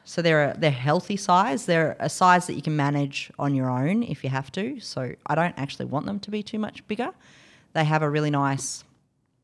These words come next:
in-house vibe about them because everybody's on the same,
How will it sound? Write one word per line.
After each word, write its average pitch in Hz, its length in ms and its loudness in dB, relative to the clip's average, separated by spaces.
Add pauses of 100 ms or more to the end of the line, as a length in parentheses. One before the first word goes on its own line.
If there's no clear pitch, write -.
(240)
in-house 160 540 2
vibe 170 280 6
about 170 360 4
them 269 220 0
because 156 340 0
everybody's 156 440 0
on 147 140 0
the 139 60 0
same, 135 400 -2